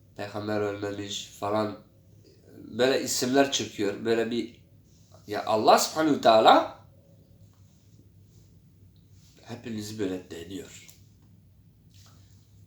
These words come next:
Aklınızı kullanın istiyor. Sana bir, bir şey söylüyorsa bil ki orada belki bir ilim vardır. Belki bir, bir şey vardır. <clears throat> Ya.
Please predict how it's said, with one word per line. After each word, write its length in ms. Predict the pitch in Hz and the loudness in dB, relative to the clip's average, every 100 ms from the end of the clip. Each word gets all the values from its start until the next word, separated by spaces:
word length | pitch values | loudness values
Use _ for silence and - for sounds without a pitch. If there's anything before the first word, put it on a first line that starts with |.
| _ - | _ -8
Aklınızı 640 | 117 - 127 127 156 - | -8 -6 -8 -6 -8 -8
kullanın 540 | 117 110 127 151 143 | -8 -2 0 0 -2
istiyor. 800 | 110 98 - - - - - - - - - - _ _ - - - - - - _ - - _ - | -4 -6 -10 -16 -16 -18 -20 -20 -20 -20 -20 -20 _ _ -20 -20 -20 -20 -20 -20 _ -20 -20 _ -20
Sana 540 | - 120 151 127 131 | -6 -2 -2 -4 -4
bir, 180 | 156 175 | -4 2
bir 40 | |
şey 260 | 147 - - | 4 4 4
söylüyorsa 800 | - - 113 226 285 - - - - - _ - - 143 | 0 -2 0 2 4 6 4 2 -12 -20 _ -20 -18 -4
bil 200 | 226 - | -4 2
ki 100 | 202 | 4
orada 240 | 190 190 | 6 6
belki 260 | 185 175 165 | 4 2 -2
bir 120 | 165 | 0
ilim 320 | 160 160 147 | 2 2 2
vardır. 400 | 120 107 110 113 | -2 -2 -8 -4
Belki 280 | 151 156 156 | -4 -2 0
bir, 140 | 151 | 0
bir 60 | 139 | 2
şey 220 | - 156 | 2 0
vardır. 460 | 117 110 156 - - - - - - - - - - | -2 -4 -10 -18 -20 -20 -20 -20 -20 -20 -20 -20 -4
<clears throat> 100 | - 85 - - - - - - - - - - - - _ - - | 2 2 2 -2 -4 -10 -20 -20 -20 -20 -20 -20 -20 -20 _ -20 -20
Ya. 240 | - 110 | -10 -8